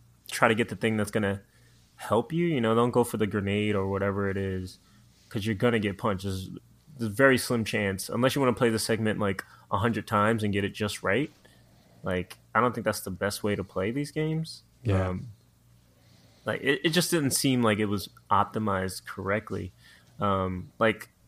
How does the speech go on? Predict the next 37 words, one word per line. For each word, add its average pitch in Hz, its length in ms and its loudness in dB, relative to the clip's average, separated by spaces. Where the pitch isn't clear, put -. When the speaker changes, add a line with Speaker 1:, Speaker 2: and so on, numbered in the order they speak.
Speaker 1:
even, 160 400 4
like, 110 220 4
um, 98 640 2
I 107 120 2
got 117 200 4
to - 120 -4
the 107 100 0
sewer 127 280 0
section 98 760 -2
and 104 120 -4
I 107 40 -2
was 107 120 -2
like, 107 120 -4
"Oh, 214 140 6
dope." 127 320 4
Like, 101 180 0
I 110 80 4
love 123 240 6
the 117 60 -2
sewers 117 380 0
in 101 160 -2
R 98 220 0
E 101 60 -4
two. 120 280 0
I 98 40 2
thought 104 200 -4
that 98 120 0
was 95 220 -4
really 101 220 -4
cool 101 240 -4
to 95 60 -4
expand 98 500 -4
that 117 220 -2
in 104 100 -6
the 98 80 -4
game. 104 400 -4
Like, 90 300 -8